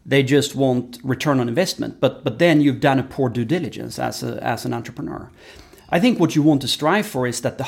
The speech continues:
whole is always greater than the sum of the parts, which means that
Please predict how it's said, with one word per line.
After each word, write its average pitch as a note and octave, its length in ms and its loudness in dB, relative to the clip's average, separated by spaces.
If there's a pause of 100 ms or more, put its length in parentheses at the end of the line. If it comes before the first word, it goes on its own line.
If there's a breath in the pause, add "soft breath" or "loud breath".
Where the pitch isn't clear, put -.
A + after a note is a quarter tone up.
whole D#3 440 2 (220)
is B2+ 160 0
always D3 280 6
greater C#3+ 380 0
than B2 140 -2
the A#2+ 60 -2
sum A#2+ 240 -4
of A#2 60 -8
the C3 60 -8
parts, - 480 -14 (760 loud breath)
which D#3 240 4
means G3+ 360 4
that C#3+ 420 -2